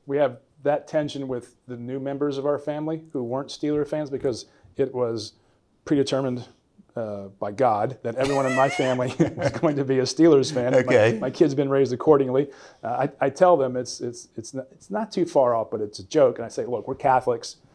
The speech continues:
Speaker 1: Kids, you can be anything you want. You can be Presbyterian, Baptist, Muslim, Hindu, but you're a Steelers fan." That's it.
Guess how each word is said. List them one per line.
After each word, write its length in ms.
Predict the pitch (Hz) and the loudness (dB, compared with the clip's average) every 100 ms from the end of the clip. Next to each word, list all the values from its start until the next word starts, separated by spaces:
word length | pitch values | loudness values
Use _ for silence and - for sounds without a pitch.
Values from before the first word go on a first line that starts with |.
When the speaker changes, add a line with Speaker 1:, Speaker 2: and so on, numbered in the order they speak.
| _ - _ - | _ -20 _ 0
Speaker 1:
Kids, 200 | 160 131 | 0 0
you 60 | |
can 140 | 160 151 | -2 -2
be 120 | 131 | -2
anything 380 | 127 123 123 120 | -4 -4 -8 -6
you 100 | 120 | -8
want. 220 | 113 104 | -8 -10
You 60 | 120 | -10
can 60 | |
be 100 | 113 | -10
Presbyterian, 640 | - 110 104 - 185 170 139 | -8 -8 -8 0 2 2 2
Baptist, 500 | 135 139 139 131 - | 0 0 -2 -4 -2
Muslim, 420 | 131 127 127 120 | -2 0 -2 -4
Hindu, 500 | 135 131 127 120 113 - _ _ _ _ _ - 117 110 | -4 -2 -2 -2 -4 -10 _ _ _ _ _ -16 -10 4
but 240 | 143 139 | 4 6
you're 160 | 151 139 | 4 2
a 20 | |
Steelers 540 | - 143 120 85 - - | 2 -2 -2 -6 -14 -16
fan." 220 | - 110 87 _ - | -10 -10 -10 _ -4
That's 180 | 139 - | -4 -2
it. 220 | 131 - | -4 -6